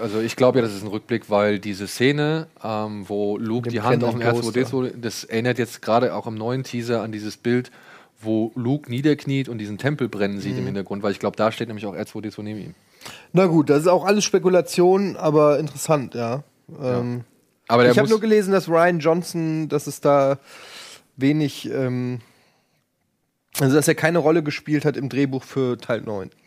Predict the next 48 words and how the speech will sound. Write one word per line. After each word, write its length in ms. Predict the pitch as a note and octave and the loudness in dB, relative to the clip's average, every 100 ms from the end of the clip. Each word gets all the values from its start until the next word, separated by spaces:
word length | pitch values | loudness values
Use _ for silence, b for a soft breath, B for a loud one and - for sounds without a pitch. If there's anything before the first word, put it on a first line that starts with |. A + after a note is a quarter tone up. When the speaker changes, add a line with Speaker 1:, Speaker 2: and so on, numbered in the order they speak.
| _ _ _ _ _ | _ _ _ _ _
Speaker 1:
Nee, 220 | B2+ B2+ G2 _ | 0 0 0 _
hab 80 | A2+ | -10
ich 80 | A2+ | -6
auch 100 | G#2+ | -8
gehört. 200 | G#2 F#2+ _ _ _ _ | -8 -18 _ _ _ _
Hab 60 | G#2+ | -10
ich 80 | |
auch 80 | G2 | -10
gehört. 220 | - G#2 _ b b b b - | -10 -18 _ b b b b 2
Ja, 240 | A2 F2+ | 2 2
aber 120 | A#2 A#2 | -2 2
das 200 | C3+ C#3+ | 2 4
war 140 | C3 | 4
halt 200 | B2 A2+ | 4 2
wohl 140 | B2 | -4
eine 220 | A#2+ A2+ A2 | -2 -2 -4
Änderung, 520 | A#2 A2+ A#2 A2+ G2+ _ | -4 -4 -6 -6 -12 _
um 140 | A2 G#2+ | -14 -6
die 120 | A2 | -4
hat 120 | G#2 | -2
der 60 | G#2 | -2
J 180 | G#2 G2+ | -2 -2
J 100 | G#2 | -4
Abrams 260 | G#2+ G2+ | -4 -12
gebeten 460 | G2 G#2 A2+ A2+ G#2 | -10 -8 -8 -8 -14
und 240 | G2 F#2+ | -14 -12
die 60 | G#2 | -14
ist 120 | - | -10
dann 100 | G#2 | -10
letztendlich 300 | G#2 G2+ G2+ | -10 -12 -14
so 60 | G2+ | -12
passiert. 400 | G#2 - E3+ F3+ | -10 0 0 2
Und 200 | C#3 C#3+ | -2 4
ja, 140 | B2 | 4
wir 120 | G#2+ | 4
werden 180 | G#2 B2 | -2 -2
halt 140 | C3+ | -2
in 220 | C3+ C3 A2+ - | -2 -4 -10 -4
Teil 180 | A2+ | -4
acht 220 | - - C#3+ | -2 -4 -6
dann 140 | B2+ | -6
sehen, 280 | G#2+ A#2 C3 b b b b b b - | -4 -6 -8 b b b b b b -4
was 160 | G2+ | -4
sie 80 | - | 0
daraus 260 | A2+ A#2 A#2+ | 0 0 -2
machen 320 | C#3+ C#3 G2+ _ _ _ | -4 -4 -10 _ _ _
werden. 380 | F#2+ F2+ D#2 - _ _ _ _ | -4 -4 -4 -12 _ _ _ _
So, 400 | - E3 D3 - | 2 4 4 0